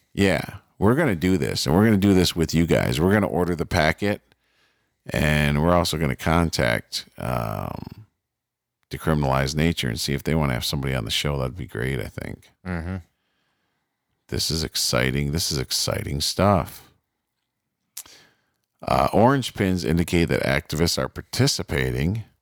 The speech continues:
Speaker 1: in events, including webinars and community channels. The next level blue pins are for those areas who organized or organizing process has started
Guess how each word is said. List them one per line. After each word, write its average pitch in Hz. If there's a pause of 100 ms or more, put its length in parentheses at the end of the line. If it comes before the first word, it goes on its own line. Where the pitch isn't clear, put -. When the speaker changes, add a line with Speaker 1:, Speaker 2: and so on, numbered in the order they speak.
(120)
Speaker 1:
in 82
events, 78
including 76
webinars 80
and 71
community 78
channels. - (920)
The -
next 127
level 71
blue 95
pins 76
are 67
for 76
those 78
areas 82
who 76
organized 76 (920)
or 76
organizing 80
process 78
has -
started 98